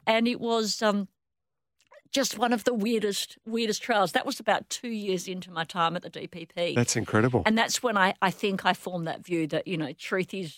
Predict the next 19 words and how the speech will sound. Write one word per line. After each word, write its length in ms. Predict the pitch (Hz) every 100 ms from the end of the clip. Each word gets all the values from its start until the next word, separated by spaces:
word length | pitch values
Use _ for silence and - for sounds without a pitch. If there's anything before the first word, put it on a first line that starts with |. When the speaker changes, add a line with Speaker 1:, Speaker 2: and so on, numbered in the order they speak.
| -
Speaker 2:
I 60 | 131
wanna 180 | 151
know 100 | 120
what 140 | 101 101
happened 340 | 214 214 180
Speaker 1:
absolutely 300 | - 190 220 - - 539
<laughs> 200 | - 622 -
Speaker 2:
to, 320 | 139 113 135 - 151 - - - _ -
well, 320 | 131 131 - - - -
to 100 | 110
their 180 | 113
Speaker 1:
Well, 120 | 277 320
no 80 |
one 140 | - 294
got 80 | -
Speaker 2:
partnership. 360 | - 117 190
<laughs> 220 | - 160
Presumably, 600 | 123 117 147 113 101 95 87 - -
Speaker 1:
Yeah. 100 | 226